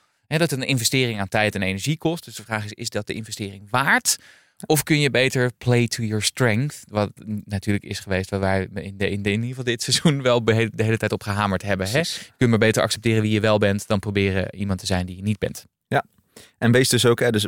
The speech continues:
Speaker 2: dat is een beetje onze algehele seizoensconclusie, denk ik wel. Hè? Eh, accepteer wie je nu bent. Eh, begrijp je persoonlijkheden, eh, je persoonlijkheid goed. Begrijp ook die van anderen. Dat helpt, denk ik, ook in de relatie met die anderen.
Speaker 1: Ja.
Speaker 2: Snap dat er verschillen zijn,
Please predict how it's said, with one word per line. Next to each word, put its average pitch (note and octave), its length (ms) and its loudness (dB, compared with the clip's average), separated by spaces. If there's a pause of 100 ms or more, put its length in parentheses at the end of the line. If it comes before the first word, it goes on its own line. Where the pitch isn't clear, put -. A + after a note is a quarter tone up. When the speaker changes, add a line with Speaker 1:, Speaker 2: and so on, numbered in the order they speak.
Speaker 2:
dat G#2+ 240 0
is G2+ 60 -2
een G2 60 -6
beetje G2 240 0
onze G2 220 0
algehele G#2 480 2
seizoensconclusie, C#3 800 -2
denk C#3+ 220 0
ik G2+ 80 -6
wel. G2+ 220 2
Hè? C3 140 0
Eh, G2+ 260 -2 (340)
accepteer C3 720 -4 (500)
wie C3 120 4
je C3+ 80 6
nu B2 140 4
bent. A#2+ 360 2
Eh, G2 480 0
begrijp B2+ 420 2
je - 100 -6
persoonlijkheden, A2+ 880 0
eh, A2 160 0
je A2 100 0
persoonlijkheid A#2+ 540 -2
goed. - 300 -2 (240)
Begrijp G#2+ 300 0
ook F#2+ 80 0
die G2 100 0
van - 80 -2
anderen. A#2+ 280 0 (100)
Dat G2 80 -2
helpt, G#2 240 4
denk G#2 160 0
ik, G2+ 100 -6
ook G2 120 -6
in G#2 60 -2
de G2 60 0
relatie F#2+ 400 -2
met A#2 100 -2
die - 120 -6
anderen. A2+ 380 0 (140)
Speaker 1:
Ja. A#2+ 120 0
Speaker 2:
Snap C3 180 4
dat A#2+ 120 0
er A#2 60 0
verschillen - 400 2
zijn, B2 380 4